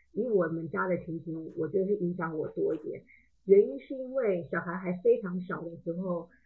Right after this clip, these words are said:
还喝母乳的时候，啊，奶就长在我身上，<laughs> 我很喂。挤出来，我白天挤出来的量其实很少，然后你还要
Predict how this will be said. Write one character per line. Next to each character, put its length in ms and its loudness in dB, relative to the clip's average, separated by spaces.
还 220 -4
喝 200 -4
母 180 0
乳 180 0
的 140 -6
时 220 -10
候， 80 -6
啊， 80 -4
奶 200 -4
就 120 -4
长 220 -6
在 80 -2
我 160 0
身 300 2
上， 320 4
<laughs> 420 6
我 60 8
很 400 0
喂。 80 0
挤 140 -2
出 180 -2
来， 280 4
我 300 -2
白 180 4
天 220 0
挤 120 -2
出 120 0
来 80 2
的 100 0
量 260 2
其 100 -8
实 100 -4
很 160 -4
少， 160 -4
然 80 -8
后 60 -6
你 80 -6
还 100 -4
要 120 4